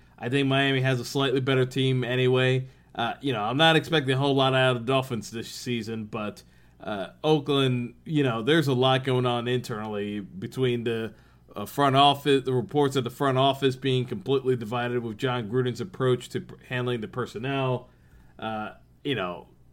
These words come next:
I'm assuming that John Gruden was behind the, uh, the Martavis Bryant being brought back into the fold when maybe some others weren't in favor of it. But, uh, regardless, I, I think there's a whole lot going on with Oakland, uh, behind the scenes.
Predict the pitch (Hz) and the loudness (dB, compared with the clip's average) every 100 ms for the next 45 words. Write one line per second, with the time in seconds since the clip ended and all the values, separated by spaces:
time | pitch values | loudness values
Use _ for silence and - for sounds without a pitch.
0 | - - 123 131 120 139 131 - 185 175 | -12 -4 -2 -2 -4 -6 2 10 10 10
1 | 156 143 135 127 147 139 123 139 131 127 | 4 4 4 2 2 2 2 2 4 2
2 | - 120 135 135 135 127 123 104 110 107 | 0 -2 0 2 2 4 4 2 -8 -6
3 | 104 110 95 113 120 139 131 110 127 127 | -6 -8 -10 -6 -4 0 -2 -2 -2 0
4 | 127 120 113 101 120 - 127 123 127 - | 0 -2 -4 -4 -4 -4 -4 -4 -6 -14
5 | - - _ - 139 143 131 139 139 131 | -20 -20 _ -4 0 0 0 2 4 4
6 | 123 113 113 120 113 139 127 127 123 123 | 0 -2 -4 -4 -4 -2 0 2 0 0
7 | 120 131 127 131 123 139 135 135 135 139 | -2 -4 -4 -6 -2 2 2 4 2 2
8 | 131 - 117 110 - _ _ - 117 113 | 0 -2 -6 -6 -10 _ _ -14 -8 -6
9 | 104 123 120 156 151 123 113 110 120 101 | -2 -2 4 6 6 2 -2 -4 -4 -2
10 | 131 127 139 143 135 123 113 139 135 131 | -2 0 0 2 2 0 0 2 4 4
11 | 123 120 127 123 117 117 107 - - 123 | 2 2 0 2 -2 -4 -8 -12 -4 -2
12 | 120 117 117 110 104 - - _ - 101 | -2 -4 -4 -4 -8 -12 -20 _ -12 -8
13 | 101 95 107 135 127 113 - 120 110 107 | -6 -6 -4 0 0 -2 -4 -4 -4 -6
14 | 98 | -8